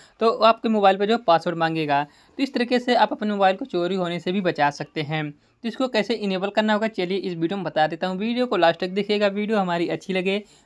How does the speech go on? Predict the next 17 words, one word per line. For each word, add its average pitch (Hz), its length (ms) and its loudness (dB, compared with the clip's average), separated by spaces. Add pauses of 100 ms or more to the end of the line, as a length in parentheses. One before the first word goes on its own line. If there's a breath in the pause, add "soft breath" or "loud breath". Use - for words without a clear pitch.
वीडियो 240 280 0
को 226 100 -2
लाइक 165 360 4
कर 156 140 2
दीजिएगा। 156 540 2 (320 soft breath)
So 240 180 0
गाइस, 208 200 4
इसको 202 240 -4
करने 180 260 -2
के 185 80 -6
लिए 190 180 0
हमें 214 240 2
अपने 202 260 0
मोबाइल 175 300 4
के 190 100 -2
जो 190 80 0
है 220 180 2